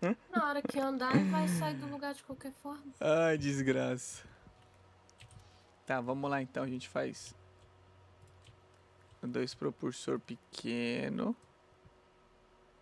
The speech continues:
Speaker 2: Um aqui. Ih, caralho, preciso de tocha. Faz tocha lá pra mim, por favor. Agora que eu vi, mano, preciso de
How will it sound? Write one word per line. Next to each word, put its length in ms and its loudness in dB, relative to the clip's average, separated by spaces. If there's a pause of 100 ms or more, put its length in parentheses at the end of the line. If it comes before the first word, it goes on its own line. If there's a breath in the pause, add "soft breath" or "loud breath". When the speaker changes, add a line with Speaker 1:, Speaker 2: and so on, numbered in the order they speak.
(1900)
Speaker 2:
Um 280 -2
aqui. 680 -4 (1900)
Ih, 200 8
caralho, 300 8
preciso 200 -2
de 80 4
tocha. 440 4 (840)
Faz 200 4
tocha 260 2
lá 60 4
pra 100 0
mim, 120 2
por 60 -6
favor. 280 0 (1900)
Agora 180 2
que 80 -2
eu 100 6
vi, 140 2
mano, 180 0
preciso 340 -4
de 1000 2